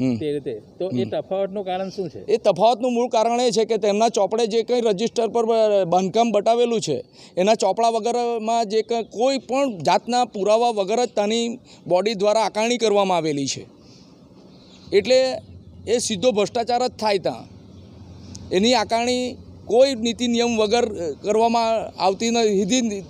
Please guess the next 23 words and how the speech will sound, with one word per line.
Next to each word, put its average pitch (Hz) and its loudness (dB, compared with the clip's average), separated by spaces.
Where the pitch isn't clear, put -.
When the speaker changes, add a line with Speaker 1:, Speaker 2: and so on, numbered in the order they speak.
Speaker 1:
નિયમને 254 2
નેવે 233 2
મૂકીને 262 0
જ - -4
કરી 240 0
દેવાની. 185 0
એ 196 4
લોકોના 254 0
જે 214 2
સચિવ 233 -2
છે 240 2
અને 226 0
જે 233 0
પદાધિકારીઓ 233 2
છે 240 0
તેના 208 -2
ગજવા 214 0
ભરાય 233 2
એટલે 214 0
તેના 233 0
આકારણી 247 0
થઈ 330 0
જાય. 131 0